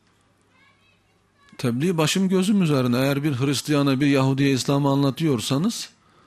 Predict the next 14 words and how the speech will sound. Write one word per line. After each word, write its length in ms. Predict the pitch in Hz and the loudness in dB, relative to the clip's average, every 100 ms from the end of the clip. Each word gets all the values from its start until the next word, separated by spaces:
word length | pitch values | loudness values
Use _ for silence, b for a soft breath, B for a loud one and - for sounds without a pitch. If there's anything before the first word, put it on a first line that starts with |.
| b b b b b b b - | b b b b b b b -6
Allah 240 | 127 170 | -2 0
razı 280 | 208 220 233 | 0 0 0
olsun. 280 | 214 - 101 - - - - - - _ _ _ _ _ _ _ _ _ _ _ _ _ _ _ _ _ - | 0 -2 -8 -10 -16 -18 -20 -20 -20 _ _ _ _ _ _ _ _ _ _ _ _ _ _ _ _ _ -6
Ama 160 | 131 | -2
yapılan 380 | 127 120 143 139 | -2 0 0 0
bu 120 | 127 | 0
değil. 320 | 113 95 87 - - _ _ _ _ _ _ _ _ _ _ _ _ _ _ _ - 127 | 0 -2 -4 -10 -20 _ _ _ _ _ _ _ _ _ _ _ _ _ _ _ -12 -6
Yapılan 420 | 120 131 131 120 | -4 -2 0 0
bu 100 | 110 | 0
değil. 180 | 101 98 | -2 -2
Bu 200 | 147 170 | -4 -2
bir 80 | 160 | -4
siyasi 460 | - 127 123 151 | -2 -2 -2 -4
proje. 440 | 127 131 123 160 | -2 0 0 0